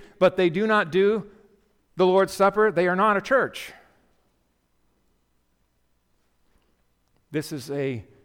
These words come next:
command. "Do this in remembrance of me." And so what a joy it is. What a grace of God it is to gather. It's one of the hardest experiences of covid for me,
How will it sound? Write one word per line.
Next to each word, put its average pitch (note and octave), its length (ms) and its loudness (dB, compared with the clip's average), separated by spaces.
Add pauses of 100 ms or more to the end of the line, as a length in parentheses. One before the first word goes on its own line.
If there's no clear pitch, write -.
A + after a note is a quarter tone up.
(100)
command. F3 680 -6 (960)
"Do B3+ 260 0
this D3 580 -8 (640)
in F#3+ 240 -4
remembrance D#3+ 720 -6
of A2 160 -12
me." G2+ 300 -16 (1300)
And B2 160 -10
so D3+ 440 0
what D#3+ 200 -4
a D3+ 40 -4
joy C3+ 600 -4
it A#2 80 -8
is. D3 340 -10
What F#3 100 -10
a G3 60 -8
grace F3+ 560 -12
of D3+ 160 -16
God G3 300 -8
it D#3+ 100 -14
is F3+ 420 -16 (420)
to C#3 80 -14
gather. D3+ 300 -6
It's - 120 -14
one F#3 140 -2
of F3 60 -4
the D#3 100 -4
hardest G3 460 0 (240)
experiences E3+ 680 -4
of E3 120 -6
covid D#3 420 0
for E3+ 120 -8
me, F3+ 260 -4